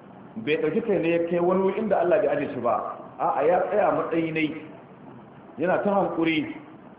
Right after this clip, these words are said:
har Allah ya ɗauki rayuwa ta da imani. To, Allah ya ce ya yi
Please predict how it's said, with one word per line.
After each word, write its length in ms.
har 140
Allah 240
ya 120
ɗauki 180
rayuwa 300
ta 80
da 80
imani. 460
To, 160
Allah 240
ya 80
ce 180
ya 140
yi 60